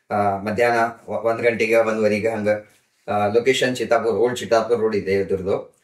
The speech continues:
ಅಲ್ಲಿ ಭೇಟಿ ಆದ್ರೆ ಎಲ್ಲೋ ಅಲ್-, ಅಲ್ಲಿಂದ ನಾವು ಎಲ್ಲ commissioner office ಕಡೆ ಹೋಗಿಸಿ ಒಂದು memorandum ಅನ್ನು ಕೊಡ್ತಾ ಇದ್ದೀವಿ.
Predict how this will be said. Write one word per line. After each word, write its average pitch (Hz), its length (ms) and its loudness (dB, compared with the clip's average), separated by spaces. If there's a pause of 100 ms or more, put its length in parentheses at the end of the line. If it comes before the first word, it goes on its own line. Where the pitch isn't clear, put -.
(280)
ಅಲ್ಲಿ 117 420 2
ಭೇಟಿ 110 280 2
ಆದ್ರೆ 113 300 2
ಎಲ್ಲೋ 113 240 2
ಅಲ್-, 107 420 -4 (140)
ಅಲ್ಲಿಂದ 131 340 4
ನಾವು 127 340 2
ಎಲ್ಲ 123 220 4
commissioner 120 460 -2
office 110 260 -4
ಕಡೆ 117 200 0
ಹೋಗಿಸಿ 104 440 -2
ಒಂದು 110 200 0
memorandum 113 460 0
ಅನ್ನು 113 140 -6
ಕೊಡ್ತಾ 101 260 -2
ಇದ್ದೀವಿ. 98 500 -4